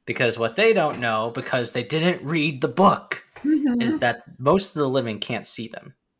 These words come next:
Speaker 1: Makes sense.
Speaker 2: Mm-hmm.
Speaker 1: And
Speaker 2: Uh,
Speaker 1: so
Speaker 2: Billy, they only went s-, they skimmed the book. They did not read it. They did not have it. They
Speaker 1: <sighs>
Speaker 2: did not
Speaker 1: This is
Speaker 2: have
Speaker 1: why you
Speaker 2: time.
Speaker 1: have to read shit.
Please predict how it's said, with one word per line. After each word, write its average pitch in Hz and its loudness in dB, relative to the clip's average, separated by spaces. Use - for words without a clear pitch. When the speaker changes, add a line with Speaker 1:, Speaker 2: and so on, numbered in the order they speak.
Speaker 1:
Makes - -6
sense. - -6
Speaker 2:
Mm-hmm. 165 -8
Speaker 1:
And 104 -6
Speaker 2:
Uh, 170 2
Speaker 1:
so 120 0
Speaker 2:
Billy, 202 -2
they 214 -6
only 214 -2
went 220 -4
s-, - -14
they 190 -2
skimmed 247 -4
the 190 -4
book. 147 -10
They 175 -4
did 185 -4
not 202 -4
read 202 -6
it. - -12
They 151 -12
did 175 -6
not 185 -6
have 175 -4
it. 180 -2
They 185 0
Speaker 1:
<sighs> - 4
Speaker 2:
did 185 2
not 180 0
Speaker 1:
This 139 -4
is 147 -4
Speaker 2:
have 143 0
Speaker 1:
why 156 6
you 165 4
Speaker 2:
time. 156 2
Speaker 1:
have 151 2
to 156 -2
read 139 -6
shit. - -4